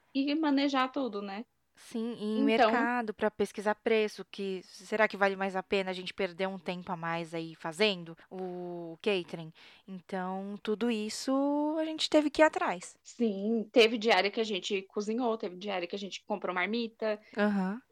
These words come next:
Speaker 1: teve diária que a gente comprou os negócios tudo pronto e s-, montou os pratos.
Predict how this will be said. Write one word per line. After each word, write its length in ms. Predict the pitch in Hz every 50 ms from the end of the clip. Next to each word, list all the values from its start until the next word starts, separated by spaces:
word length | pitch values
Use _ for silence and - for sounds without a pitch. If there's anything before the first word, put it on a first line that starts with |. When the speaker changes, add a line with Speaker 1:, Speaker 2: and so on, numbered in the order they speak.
| _ -
Speaker 1:
teve 200 | 202 196 175 175
diária 280 | 190 190 180 175 185 185
que 100 | - 202
a 40 | 190
gente 760 | 190 190 185 - - 208 196 190 185 180 180 175 170 180 - -
comprou 640 | 233 214 214 220 220 214 208 202 196 190 185 185
os 60 | 208
negócios 340 | 220 208 190 190 196 190 -
tudo 160 | - 196 185
pronto 440 | - 208 202 202 208 214 208 208 202
e 160 | 196 190 190
s-, 220 | 190 185 - - -
montou 400 | 190 214 202 196 196 - 208 185
os 100 | 190 -
pratos. 760 | _ - 220 220 220 226 233 233 - - 233 226 220 - -